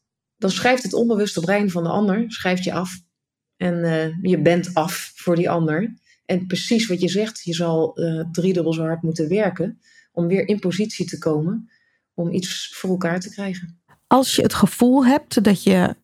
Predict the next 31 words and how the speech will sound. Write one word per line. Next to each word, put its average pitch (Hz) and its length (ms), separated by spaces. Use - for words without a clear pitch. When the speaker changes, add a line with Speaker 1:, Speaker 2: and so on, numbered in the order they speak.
Speaker 2:
moet 185 300
duwen 254 360
en 175 200
trekken 220 420
wanneer 226 300
je 226 100
samenwerkt 220 760
met 214 160
anderen, 220 540
moet 226 240
eigenlijk 220 440
direct 220 560
een 220 200
alarmbel 202 560
gaan 180 220
rinkelen. - 640
Krijg - 320
je 208 80
mensen 185 340
niet 185 160
mee? 226 480
Doen 208 340
ze 202 80
niet 190 200
wat 185 160
jij 175 180
wil? 240 500
Zie 202 340
je 190 240
amper 208 360
beweging? 208 800